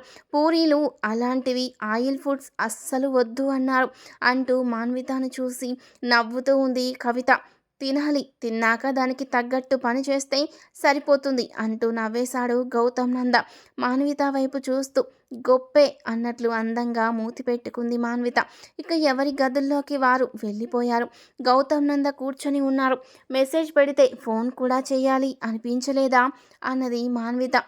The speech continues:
"ఎందుకుండదు మాన్విత, నేను చూసుకోలేదు" అన్నాడు నవ్వుతూ గౌతమ్ నంద. "ఫోన్ కూడా చూసుకోనంత బిజీనా?" "అవునులే, డాక్టర్ గారికి ముందు పేషెంట్లే కదా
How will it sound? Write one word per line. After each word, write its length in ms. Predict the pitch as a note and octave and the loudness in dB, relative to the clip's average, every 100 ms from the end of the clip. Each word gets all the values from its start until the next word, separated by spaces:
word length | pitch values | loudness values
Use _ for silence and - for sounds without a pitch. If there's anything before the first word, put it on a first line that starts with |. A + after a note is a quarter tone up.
| _ _ - | _ _ -2
"ఎందుకుండదు 800 | B3 C4+ D4+ E4 D#4+ D#4 C#4+ | 0 2 0 0 0 2 2
మాన్విత, 460 | C#4 B3+ B3 A#3 C4+ B3+ B3 - | 2 0 -2 -4 -2 -2 -2 -6
నేను 300 | G#3+ G#3 A3 | -8 -6 -6
చూసుకోలేదు" 760 | A3+ G#3+ B3 - C4 B3+ B3 B3 - - - | -6 -6 -8 -8 -6 -2 -2 -2 -6 -20 -8
అన్నాడు 480 | - A#3+ A#3 A3 A3 A3+ | -2 0 0 0 0 -2
నవ్వుతూ 480 | G#3+ G#3+ A3 A#3 A3+ A#3 | -4 -6 -6 -4 -4 -4
గౌతమ్ 460 | A3+ A3 A3+ A#3+ A#3+ | -4 -4 -4 -6 -4
నంద. 220 | A#3 A#3+ - _ - _ | -2 -2 -2 _ -20 _
"ఫోన్ 300 | A3+ A3 B3 C#4+ | -4 -2 0 0
కూడా 280 | C#4+ C4+ C#4 | 0 0 0
చూసుకోనంత 720 | C#4 C4+ C4+ C4+ C4+ C4 C4 A#3+ | -2 -4 -4 -2 0 0 0 -2
బిజీనా?" 560 | A3 A3+ A#3 C4 C4 C4 C4 - _ _ - | -4 -6 -4 0 0 2 0 -4 _ _ 0
"అవునులే, 540 | C4 B3+ C#4+ D4+ C#4 C#4+ A3+ - | 2 2 2 2 2 2 -2 -6
డాక్టర్ 440 | G#3 G3+ G3+ A#3 A#3 | -6 -4 -4 -4 -4
గారికి 440 | A#3+ A#3+ B3 B3 B3 C4+ _ _ | 0 0 0 -2 -4 -6 _ _
ముందు 240 | C4 D4 D4+ | -2 0 0
పేషెంట్లే 720 | D4+ A#3+ B3 D4+ D#4 D4+ D4+ | 2 2 2 2 0 2 0
కదా 280 | D4 C4+ C4+ | 0 0 2